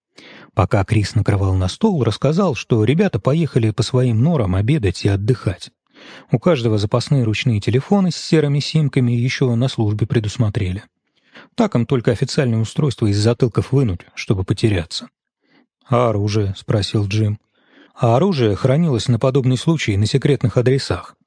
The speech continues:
ответил Крис, поставив тарелки супа на стол. Случай наступил, парни оружие получили и полностью за него отвечают. Джим нехотя взялся за ложку. Он думал, что после всего ему и глотка не сделать, однако Крис хлебал без эмоций,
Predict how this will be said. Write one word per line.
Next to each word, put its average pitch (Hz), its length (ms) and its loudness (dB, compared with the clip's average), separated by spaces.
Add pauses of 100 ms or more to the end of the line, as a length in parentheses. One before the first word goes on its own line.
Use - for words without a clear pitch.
(160)
ответил 110 440 0
Крис, 175 260 0
поставив 95 460 -4
тарелки 104 400 0
супа 127 300 0
на 101 140 2
стол. - 340 -8 (840)
Случай 202 400 0
наступил, 135 640 0
парни 147 320 0
оружие 95 400 0
получили 127 520 0
и 113 120 0
полностью 143 600 0
за 95 120 0
него 110 260 2
отвечают. 95 640 -2 (1160)
Джим 139 460 0
нехотя 113 560 0
взялся 95 400 -2
за 104 180 0
ложку. 92 440 -6 (960)
Он 151 160 2
думал, 127 280 0
что - 220 -2
после 123 300 -2
всего 147 420 0
ему 120 320 0
и 117 100 0
глотка 123 380 0
не 123 140 2
сделать, 92 460 -2
однако 139 540 2
Крис 196 280 0
хлебал 101 400 0
без 92 180 -2
эмоций, 160 580 0